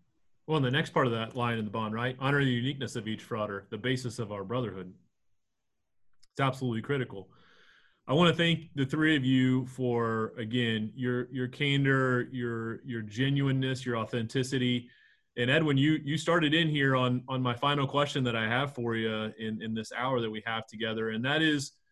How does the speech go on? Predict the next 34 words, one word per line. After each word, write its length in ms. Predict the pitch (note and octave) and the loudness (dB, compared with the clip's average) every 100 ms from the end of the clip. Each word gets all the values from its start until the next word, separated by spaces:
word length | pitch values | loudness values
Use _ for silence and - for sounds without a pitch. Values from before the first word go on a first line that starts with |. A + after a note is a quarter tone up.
| _ - | _ -2
a 80 | C#3 | 2
message 460 | D3+ E3+ F3+ D3 | 6 6 6 4
that 200 | B2+ C#3+ | 6 4
you 140 | C#3 C#3 | 4 2
have 380 | B2+ C3+ C#3 C3+ | 4 4 2 0
for 60 | |
the 80 | B2+ | -2
fraternity. 440 | A#2+ A#2+ C3 A#2+ A2+ | -2 -2 0 0 0
And 100 | A2+ | 0
I 20 | |
know 160 | B2+ | 2
that's 300 | B2+ B2+ B2+ | 4 2 0
a, 180 | A#2 A2 - _ _ _ - | -2 -2 -6 _ _ _ -12
again, 260 | B2 B2+ D3+ | 0 2 4
that's 180 | D3 C#3+ | 4 2
a 60 | |
big 220 | A2 D3 | 4 6
responsibility, 760 | C#3+ C#3 D#3 D3 C#3 C3+ D3+ C#3 | 6 2 4 2 4 4 6 6
a 40 | |
big 200 | A#2+ C#3+ | 6 4
question 340 | - D3 C#3+ C3+ | 4 2 2 2
to 80 | B2+ | 2
put 160 | D3+ | 2
on 80 | C#3+ | 4
your 120 | C3 | 2
shoulders, 360 | B2 D#3+ C#3+ C3 | 2 2 2 0
'cause 140 | B2+ | 0
you're 80 | A2+ | -2
talking 360 | C#3+ C#3+ C#3+ B2 | 4 4 4 2
to 160 | B2 | 2
a 80 | A2+ | 0
quarter 280 | - D3 C3+ | -2 0 2
a 60 | B2 | 4
million 400 | C3+ B2+ A#2 | 2 2 0